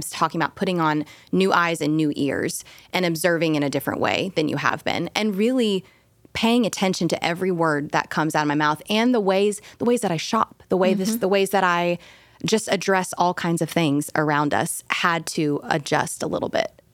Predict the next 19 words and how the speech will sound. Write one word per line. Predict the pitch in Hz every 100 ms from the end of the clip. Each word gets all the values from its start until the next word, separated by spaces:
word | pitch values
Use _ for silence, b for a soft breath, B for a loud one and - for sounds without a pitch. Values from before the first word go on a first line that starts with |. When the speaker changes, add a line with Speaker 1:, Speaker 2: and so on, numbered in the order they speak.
| -
Speaker 1:
But | 151 185
Speaker 2:
Mm-hmm. | 175 185
Speaker 1:
I, | 170 165 - 180
I |
mean, | 180 175
you're | 208
Speaker 2:
No, | -
Speaker 1:
gonna | 170
Speaker 2:
a-, |
Speaker 1:
have | 165 156
the | 156 139 156
Speaker 2:
absolutely. | 214 196 - 190 202 160 147
I |
mean, | 190 180
kids | - 254 403
are |
smart, | - - 156 180 190 175 165
and | 170
they, | 175